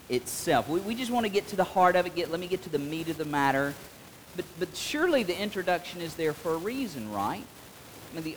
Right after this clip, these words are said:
author has a, a purpose behind it. Why would he take the time to prepare it and write it? It's not just, you know, something I'm trying to fill up space, uh, you know, on the paper,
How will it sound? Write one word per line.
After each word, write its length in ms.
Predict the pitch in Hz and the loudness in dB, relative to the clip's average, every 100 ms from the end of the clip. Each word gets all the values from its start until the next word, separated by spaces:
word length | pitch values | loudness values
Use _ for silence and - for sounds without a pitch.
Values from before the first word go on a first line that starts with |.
| - | -2
author 360 | 175 202 226 202 | 4 4 4 0
has 380 | 185 170 165 160 | 2 0 2 0
a, 160 | 135 | 0
a 40 | 143 | -4
purpose 680 | - - 185 185 156 143 - - 120 | -6 -4 -2 -2 -6 -6 -12 -18 -10
behind 540 | 127 - 151 156 127 | -10 -2 0 2 0
it. 100 | 98 92 - - - - - - - - - - 123 139 135 135 | -4 -10 -16 -20 -20 -20 -20 -20 -20 -20 -20 -18 -16 -16 -14 0
Why 200 | 147 190 | 2 4
would 160 | 214 | 0
he 100 | 196 | -4
take 400 | 175 190 165 - | -4 0 0 -2
the 80 | 143 | -10
time 380 | 135 147 139 131 143 | -4 -2 0 -2 -4
to 140 | 117 - - | -6 -6 -10
prepare 520 | 123 - - 180 117 | -10 -10 -4 -2 0
it 80 | 98 | -2
and 220 | 104 107 | -6 -2
write 260 | 135 143 117 | 2 2 0
it? 100 | 131 | -4
It's 220 | 147 - | -6 -2
not 300 | 185 170 - | -2 -2 -6
just, 360 | 139 - - - - - - 151 | -10 -10 -12 -14 -20 -20 -16 -10
you 80 | |
know, 140 | 135 110 | -8 -8
something 300 | - 127 117 | -8 -8 -6
I'm 100 | 117 | -4
trying 220 | 135 120 | -2 -2
to 60 | 98 | -4
fill 320 | - 139 120 | -6 -2 0
up 140 | - | -2
space, 680 | - - - 127 120 123 - - - - - - | -6 -8 0 2 2 -2 -6 -14 -18 -18 -18 -4
uh, 180 | 127 110 | -2 -2
you 140 | 127 123 | -2 0
know, 160 | 120 | 0
on 80 | 117 | 0
the 60 | 107 | -4
paper, 680 | - 156 131 - 127 131 | -4 0 0 0 0 0